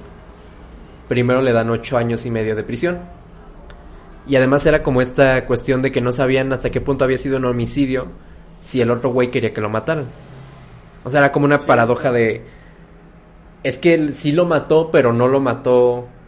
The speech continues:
Speaker 1: como homicidio de, no sé, de que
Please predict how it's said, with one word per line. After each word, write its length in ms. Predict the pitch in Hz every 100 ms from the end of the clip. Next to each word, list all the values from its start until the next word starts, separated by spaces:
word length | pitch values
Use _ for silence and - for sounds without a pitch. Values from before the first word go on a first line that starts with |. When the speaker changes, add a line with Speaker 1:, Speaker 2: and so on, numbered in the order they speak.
| - - -
Speaker 1:
como 260 | 123 120
homicidio 580 | 117 117 117 139 135 139
de, 400 | 123 117 110 113 - - - - - - - - - - - - - - -
no 180 | 139 147
sé, 180 | 151
de 180 | 120 110
que 220 | - 120